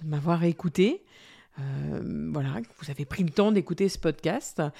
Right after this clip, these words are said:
J'espère qu'il vous aura permis de, de saisir justement la complexité et la richesse de l'hypersensibilité. Rappelez-vous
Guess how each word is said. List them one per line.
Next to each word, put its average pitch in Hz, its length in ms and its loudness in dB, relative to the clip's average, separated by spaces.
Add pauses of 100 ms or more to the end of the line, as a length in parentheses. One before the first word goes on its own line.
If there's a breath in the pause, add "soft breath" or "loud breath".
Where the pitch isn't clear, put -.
(180 loud breath)
J'espère 185 340 2
qu'il 180 160 2
vous 160 140 2
aura 156 180 2
permis 175 400 4
de, 143 460 -2
de 147 100 -4
saisir 180 640 2
justement 165 420 0
la 139 100 2
complexité 185 760 0 (340 loud breath)
et 151 100 0
la 139 120 2
richesse 196 580 2
de 151 80 0
l'hypersensibilité. 165 1040 0 (480 loud breath)
Rappelez-vous 190 800 2